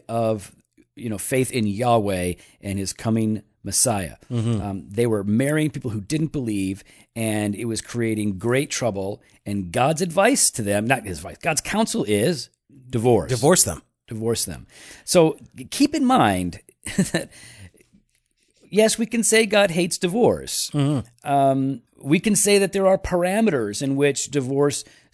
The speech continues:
Speaker 1: even so far, is permissible, and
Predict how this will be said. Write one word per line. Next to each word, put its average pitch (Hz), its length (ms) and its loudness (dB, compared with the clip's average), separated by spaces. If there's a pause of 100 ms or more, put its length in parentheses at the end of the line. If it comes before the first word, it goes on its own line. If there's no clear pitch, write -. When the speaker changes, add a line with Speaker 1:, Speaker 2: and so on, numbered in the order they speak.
Speaker 1:
even 202 200 2
so 220 260 6
far, 214 540 -2 (180)
is 147 220 -2
permissible, 208 800 0 (360)
and 160 440 4